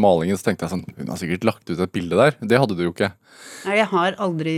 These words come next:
Speaker 2: vist det til noen, og egentlig ikke snakket så mye om det heller,
Speaker 1: Så
Speaker 2: for
Speaker 1: det
Speaker 2: jeg vil ha det hemmelig.
Speaker 1: Ja, ja, for det overrasker meg litt at Perni-, Pernille Sørensen, som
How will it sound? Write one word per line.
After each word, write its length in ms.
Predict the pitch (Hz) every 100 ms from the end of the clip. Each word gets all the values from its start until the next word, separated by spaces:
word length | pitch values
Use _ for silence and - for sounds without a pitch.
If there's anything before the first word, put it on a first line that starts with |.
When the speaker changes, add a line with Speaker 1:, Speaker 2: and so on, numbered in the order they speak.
| 156
Speaker 2:
vist 240 | 143 - 147
det 80 |
til 140 | 160 165
noen, 180 | 156 160
og 160 | 180
egentlig 540 | 147 135 139 160 190 -
ikke 160 | 156
snakket 580 | 175 165 - 135 131 -
så 160 | - 147
mye 220 | 143 143
om 20 | 147
det 100 | 151
heller, 240 | 165 262
Speaker 1:
Så 80 | 156
Speaker 2:
for 80 | 196
Speaker 1:
det 80 |
Speaker 2:
jeg 100 | 208 226
vil 240 | 220 208
ha 500 | 220 269 320 277 285 294
det 140 | 269 -
hemmelig. 560 | 262 - - - - 330
Speaker 1:
Ja, 160 | 185 214 226 -
ja, 160 | 156 196
for 140 | 220
det 20 | 202
overrasker 400 | 143 117 - - 123
meg 100 | 139
litt 160 | 156
at 160 | 143 - -
Perni-, 240 | 143 147 -
Pernille 320 | 139 127 110
Sørensen, 400 | 123 104 90 117 117
som 240 | 120